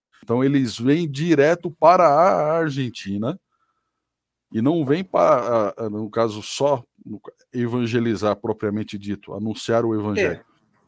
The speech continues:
Speaker 1: A missão
Speaker 2: Se nós
Speaker 1: principal,
Speaker 2: for,
Speaker 1: é,
Speaker 2: se nós
Speaker 1: a,
Speaker 2: for
Speaker 1: a
Speaker 2: olhar
Speaker 1: missão
Speaker 2: um pouquinho,
Speaker 1: Pois não, pode falar.
Speaker 2: se for olhar um pouquinho, o navio ele tinha que fazer uma escala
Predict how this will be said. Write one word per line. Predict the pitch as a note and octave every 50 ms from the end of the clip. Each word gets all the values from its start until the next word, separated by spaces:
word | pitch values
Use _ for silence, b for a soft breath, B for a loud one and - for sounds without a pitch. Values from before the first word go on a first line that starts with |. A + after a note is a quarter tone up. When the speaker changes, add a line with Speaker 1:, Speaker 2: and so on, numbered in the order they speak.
| _ _ _ _
Speaker 1:
A | - - G2
missão | A2+ B2 A#2 - - E3+
Speaker 2:
Se | D#3+
nós | E3+ E3+ F3+
Speaker 1:
principal, | E3+ - - F#3 F#3 F3
Speaker 2:
for, | D3 A2 A2 G#2+ F#2 - _ _ _ _ _ _ _ _ _ _ _ _ _ _ _ _ _ _ _ -
Speaker 1:
é, | F#2 F#2 F#2+ - _ _ _ _
Speaker 2:
se | - - -
nós | D3 C#3 G#2
Speaker 1:
a, | G#2 A2
Speaker 2:
for | D#3 D3
Speaker 1:
a | C#3+
Speaker 2:
olhar | C#3+ D3 D3+
Speaker 1:
missão | D#3+ - F3 -
Speaker 2:
um | C3
pouquinho, | - - E3+ F3+ G3 F3 C3 - _ _ - - - _ _ _ _ _ _ _ _ _ _ _ _ _ _ _ _
Speaker 1:
Pois | - A2+ G#2 G2
não, | F#2+ - - _ _ _ -
pode | G2 F2+ -
falar. | - C3 A#2 F#2 - _ _ _ _ _ _ -
Speaker 2:
se | A#2+
for | - - D3
olhar | C#3+ C#3+ D#3
um | D3 -
pouquinho, | - B2+ - - - F3 F#3+ F#3+
o | -
navio | D#3+ D3 C3 - C#3 D#3 E3+
ele | F3 F3
tinha | F3 - F#3 F#3 F3+
que | -
fazer | - F3 D3 B2 A#2 B2 C#3 D3 D3+ D#3 D#3+
uma | D#3+ E3+
escala | D#3+ - - - - D3+ D#3 D3+ C#3 A#2+ G#2+ -